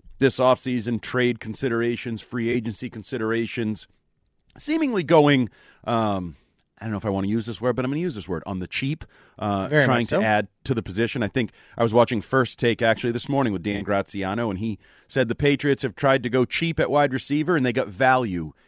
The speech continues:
Speaker 1: in this trade. So, Chris Scheim, Patriots added DeVante Parker. First question, you like it? Second question, did they add a number one receiver?
Speaker 2: Uh, no and no, right off the bat. <laughs> I'm gonna keep with the theme the last few weeks, uh, Scheim being negative once again, very predictable, I am aware.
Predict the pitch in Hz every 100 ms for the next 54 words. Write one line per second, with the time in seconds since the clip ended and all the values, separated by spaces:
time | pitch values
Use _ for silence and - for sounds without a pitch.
0 | _ 131 117 107 101 - 110 92 76 -
1 | 202 - 214 196 - 143 98 67 _ _
2 | _ - 160 160 165 156 - 151 151 127
3 | 127 135 135 131 139 139 - 95 185 175
4 | - 185 185 175 156 143 190 220 254 -
5 | - - 160 - 170 170 156 139 147 -
6 | 156 247 269 175 180 180 151 147 143 -
7 | - - - _ _ - 180 175 165 165
8 | 160 160 170 185 202 240 262 190 180 170
9 | 147 156 156 104 - 139 156 151 - 131
10 | 117 107 127 185 226 202 - - 185 208
11 | 202 185 240 240 277 269 226 185 - 226
12 | 233 220 196 202 - 208 190 208 208 -
13 | 190 170 - 202 190 180 180 175 175 170
14 | 170 156 165 151 147 156 180 170 147 156
15 | 147 165 170 - 180 190 - 190 208 208
16 | 220 151